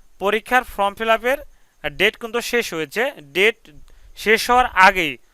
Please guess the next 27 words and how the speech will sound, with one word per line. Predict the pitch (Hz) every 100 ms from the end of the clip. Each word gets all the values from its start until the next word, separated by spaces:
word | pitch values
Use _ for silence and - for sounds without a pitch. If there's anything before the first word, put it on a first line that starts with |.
| _ _ _
পরীক্ষার | 180 196 208 247
রুটিন | 196 196 226
জাতীয় | 175 170 175
বিশ্ববিদ্যালয় | 175 180 175 180 -
প্রকাশ | 196 180
করে | - 139
দিয়েছে। | 131 131 117 123 - _ _ _ _ _ _
তো | 214 233
মূল | 196 233
কথা | 233 240 220
হচ্ছে | 247 254
যে | 254
পরীক্ষার, | - 220 220 - 220 214 214
আহ, | 170 175
যে | 165 185
ফর্ম | - 185 185
ফিল | - 180
আপ, | 190
সেই | - 196
ফর্ম | - 175 165
ফিল | 190
আপের | 190 196 196 _ _ _
সেকেন্ড | - - 190 202 202
টাইম | 208 208
এবং | 190 190 185
থার্ড | 175 165 -
টাইম | 175